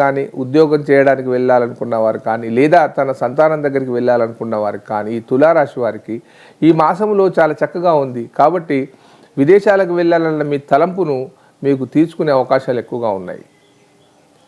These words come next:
ఇకపోతే వ్యాపారస్తులకు, వ్యాపారం చేసేవారికి రాహు వల్ల ఇప్పటివరకు నష్టాల్లో ఉన్న వ్యాపారాలు ఏవైతే ఉన్నాయో అది లాభాల బాట పడతాయి. మీరు హ్యాపీగా అనుకోని లాభాలు జరుగుతూ ఉంటాయి.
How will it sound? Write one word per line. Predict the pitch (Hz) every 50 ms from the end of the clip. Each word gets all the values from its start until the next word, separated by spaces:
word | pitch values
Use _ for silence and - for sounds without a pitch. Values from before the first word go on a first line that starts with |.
| _ _ _ _ _ _ _ _ _ -
ఇకపోతే | 165 170 185 190 185 214 185 151 139
వ్యాపారస్తులకు, | 147 170 185 - 202 196 185 196 170 - - 170 165 165 165 175 170 165 - _ _ _ _ _ _ _ _ _ _ _ _ _ _ _ _ _ _ _ _ _ _ -
వ్యాపారం | 131 139 147 165 180 196 196 196 190 170 160
చేసేవారికి | 165 160 147 - 160 151 151 143 139 139 139 147 139 - - _ _ - - 131
రాహు | 131 131 151 180 185 190 180 180
వల్ల | 175 165 165 160 147 139 143
ఇప్పటివరకు | 139 - 151 156 160 175 185 175 185 151 151
నష్టాల్లో | 143 - - 196 190 190 185 185 185 175 170
ఉన్న | 165 160 156 143 131 131
వ్యాపారాలు | 135 139 135 160 160 156 151 147 147 143
ఏవైతే | 139 139 135 139 147 139 127 123
ఉన్నాయో | 127 135 131 127 123 123 - - -
అది | 135 127 120 117
లాభాల | 117 131 139 160 160 151 143 131
బాట | 131 127 117 120 113
పడతాయి. | 117 110 110 - 113 113 113 - 151 _ _ _ _ _ _ _ _ _ _ _ _ _ _ _ _ _ _ _ _ _ _ _ _ -
మీరు | 143 131 131 -
హ్యాపీగా | 139 139 139 - - 175 160 160 147 131 123 - - _ _ _ _ _ _ _ _ _ _ _ -
అనుకోని | - 143 160 165 160 214 220 208 196 175
లాభాలు | 165 156 151 147 143 139 127 123 127
జరుగుతూ | 120 123 117 - - 110 107
ఉంటాయి. | 104 - 107 104